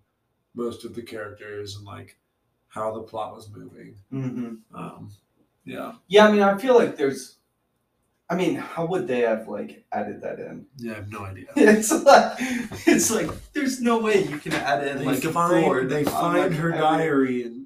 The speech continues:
Speaker 1: read from it.
Speaker 2: <laughs>
Speaker 1: Yeah, no.
Speaker 2: Yeah, it's like
Speaker 1: They, they did a great job. Um, yeah, just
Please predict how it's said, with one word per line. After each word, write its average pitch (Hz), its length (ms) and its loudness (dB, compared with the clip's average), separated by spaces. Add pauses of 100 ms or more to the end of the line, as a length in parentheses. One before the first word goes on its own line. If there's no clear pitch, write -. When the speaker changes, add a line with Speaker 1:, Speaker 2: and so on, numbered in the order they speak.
Speaker 1:
read 175 360 -10
from 135 380 -4
it. 113 180 -10 (160)
Speaker 2:
<laughs> 220 100 -4 (120)
Speaker 1:
Yeah, - 440 0 (260)
no. 117 140 -20 (360)
Speaker 2:
Yeah, - 240 -6
it's - 180 -14
like 135 300 -6
Speaker 1:
They, 160 120 -6
they - 60 -6
did 165 160 2
a 123 40 -2
great 135 260 2
job. 110 340 -10 (260)
Um, 113 540 -14 (1080)
yeah, - 260 -14 (320)
just 143 140 -12